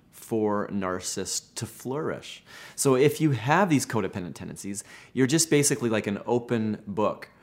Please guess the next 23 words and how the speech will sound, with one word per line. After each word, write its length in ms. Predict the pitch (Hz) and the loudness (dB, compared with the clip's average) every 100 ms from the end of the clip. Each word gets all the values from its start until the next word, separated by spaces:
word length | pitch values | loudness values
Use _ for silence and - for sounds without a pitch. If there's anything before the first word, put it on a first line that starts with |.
| _ | _
for 520 | - - 104 98 95 - | -14 -2 2 2 0 -4
a 40 | |
narcissist 560 | 98 98 107 - 107 - | -4 -2 -2 -2 -6 -6
to 80 | 98 | -8
come 360 | - - 117 113 | -12 -6 -2 -2
in, 360 | 95 95 87 - - - _ - | -2 -4 -8 -14 -20 -20 _ 0
almost 380 | 165 170 - | 2 2 2
like 220 | 127 113 - | 2 2 0
a 80 | |
parasite 800 | - - - 131 123 123 117 110 | -6 -10 -2 2 2 2 0 0
and 140 | - 95 | -2 -6
a 60 | |
host 480 | 85 - 104 87 - | -8 -6 -4 -4 -8
type 240 | - 85 90 | -8 -12 -10
relationship. 680 | 85 90 - 95 - - - - - | -12 -12 -12 -12 -14 -16 -18 -20 -4
So 160 | - | 4
what 120 | 165 | 8
are 60 | 202 | 8
some 180 | 190 139 | 6 6
other 180 | 110 107 | 4 2
signs 580 | - 87 69 60 - - _ _ | 0 -4 -8 -12 -14 -16 _ _
of 100 | - | -18
codependency? 600 | - - - - - - | -14 -14 -14 -16 -16 -18